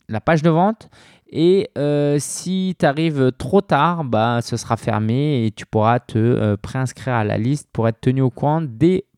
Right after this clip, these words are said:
prochaines, euh, sessions. Donc, ça aura lieu de mi-juillet à fin août. Si tu es disponible au moins cinq semaines sur les six semaines, ce programme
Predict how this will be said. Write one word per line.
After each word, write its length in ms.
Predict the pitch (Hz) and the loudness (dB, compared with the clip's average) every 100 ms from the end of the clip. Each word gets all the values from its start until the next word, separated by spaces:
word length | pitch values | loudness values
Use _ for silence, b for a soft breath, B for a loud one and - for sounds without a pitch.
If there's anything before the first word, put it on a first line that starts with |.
| _ - | _ -10
prochaines, 680 | - 180 185 - 160 165 - b b b b - | 0 2 2 0 -4 -4 -10 b b b b -4
euh, 180 | 117 113 | 0 0
sessions. 640 | - - 156 - 135 147 151 b b b - | -2 -2 -2 0 -2 -4 -6 b b b -6
Donc, 200 | 123 - | -6 2
ça 120 | 151 | 4
aura 160 | 143 | 4
lieu 180 | 156 165 | 4 4
de 120 | 143 139 | 4 2
mi-juillet 540 | 175 190 156 175 170 - | 4 2 4 2 2 -2
à 120 | 135 | -6
fin 200 | - 151 | -2 0
août. 360 | 156 196 - - | 4 2 0 -14
Si 280 | - - 156 | -12 -10 -6
tu 120 | 156 | -2
es 60 | 143 | -4
disponible 800 | 127 165 - 170 165 160 135 - - | -4 -6 -4 -2 0 0 -4 -6 2
au 120 | 185 | 2
moins 240 | 185 185 | 4 2
cinq 280 | 165 - 180 | 0 -2 -4
semaines 320 | - 165 151 | -4 -4 -4
sur 160 | - 123 | -2 -2
les 80 | 120 | -2
six 200 | - 131 | -6 -12
semaines, 320 | - 117 120 b b b b | -6 -4 -4 b b b b
ce 160 | - 113 | -6 -6
programme 440 | - 113 117 131 | -4 -2 0 -2